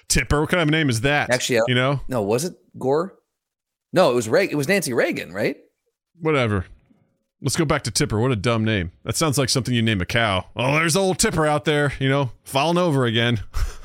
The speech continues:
Speaker 1: <laughs>
Speaker 2: I personally like the name Tipper.
Speaker 1: Okay.
Speaker 2: Yeah.
Speaker 1: You do.
Speaker 2: I
Speaker 1: Let's
Speaker 2: think,
Speaker 1: see.
Speaker 2: I
Speaker 1: How
Speaker 2: think
Speaker 1: many people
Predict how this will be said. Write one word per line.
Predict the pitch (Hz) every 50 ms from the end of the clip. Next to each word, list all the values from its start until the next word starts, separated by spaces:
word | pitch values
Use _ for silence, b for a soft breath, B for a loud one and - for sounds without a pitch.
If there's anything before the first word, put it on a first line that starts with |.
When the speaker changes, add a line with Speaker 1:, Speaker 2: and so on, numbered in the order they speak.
| - - -
Speaker 1:
<laughs> | _ - - - - - - - - _
Speaker 2:
I | - 180 208 214
personally | 202 202 190 170 165 - 180 156
like | 143 143 143 139 139
the | 139
name | 117 107 98 98 98 -
Tipper. | - - 101 95 - - 87 - _ _ _ _ _ _ _ - _ _ _ _ _ _ _ _ -
Speaker 1:
Okay. | 185 175 - 202 202 208 185
Speaker 2:
Yeah. | 180 143 101 - - - - -
Speaker 1:
You | - 165
do. | 151 185 156 117 87 87
Speaker 2:
I | - 143
Speaker 1:
Let's | 160 156
Speaker 2:
think, | - 190 180 180
Speaker 1:
see. | 127 95 B B B B B B B B B B B B B
Speaker 2:
I | - 143 170
Speaker 1:
How | 220 233 254
Speaker 2:
think | 262 254
Speaker 1:
many | 240 240 233 226 240 240
people | - - - 247 240 208 - 170 151 139 160 175 151